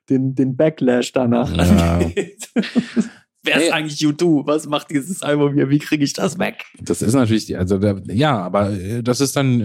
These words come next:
Speaker 2: ne, d-, dann werden irgendwann die, also dann geht's nicht um die einzelne Kopie, es geht nicht darum, ein Buch zu kopieren. Also eine Kopie von einem Buch sozusagen, sondern es geht darum, wie man,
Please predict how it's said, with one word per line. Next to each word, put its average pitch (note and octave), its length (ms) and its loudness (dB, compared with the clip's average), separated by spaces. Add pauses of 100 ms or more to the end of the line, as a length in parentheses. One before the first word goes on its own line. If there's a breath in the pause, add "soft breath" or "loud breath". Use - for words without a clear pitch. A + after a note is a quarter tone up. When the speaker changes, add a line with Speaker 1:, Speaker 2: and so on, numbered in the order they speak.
Speaker 2:
ne, C3 220 4
d-, A2 160 0
dann A2 420 4
werden A2+ 300 2
irgendwann G#2 520 2
die, F#2+ 360 0
also F2+ 420 2 (680 soft breath)
dann F2+ 120 -2
geht's G2 240 0
nicht F#2 160 2
um F2 80 0
die E2+ 100 2
einzelne G#2 340 4
Kopie, G#2+ 500 2
es D2+ 140 -4
geht F#2 160 -2
nicht B2 140 -4
darum, F2+ 160 0
ein E2+ 240 0
Buch A2 220 2
zu - 120 -10
kopieren. - 500 -8 (360)
Also - 180 0
eine F#2 240 4
Kopie F2+ 360 2
von F2+ 160 0
einem F2 220 4
Buch F#2+ 240 2
sozusagen, D#2+ 720 -6
sondern D#2+ 240 -2
es D#2 100 -6
geht E2 160 -2
darum, D#2 300 -2
wie D#2+ 60 -2
man, D#2 640 -6